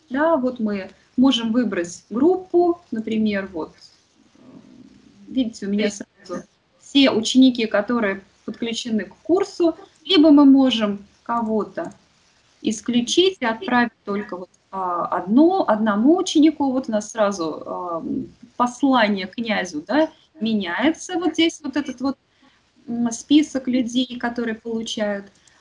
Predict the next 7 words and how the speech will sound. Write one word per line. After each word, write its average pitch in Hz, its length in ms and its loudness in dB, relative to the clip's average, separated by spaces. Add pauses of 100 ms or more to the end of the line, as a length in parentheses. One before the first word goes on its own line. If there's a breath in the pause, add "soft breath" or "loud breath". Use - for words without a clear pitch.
(100)
Здесь 233 340 0
мы, 202 120 -4
естественно, 170 800 -10 (460)
напоминание 208 720 0
о 170 40 -6
домашке, 311 680 -2
да, 285 320 2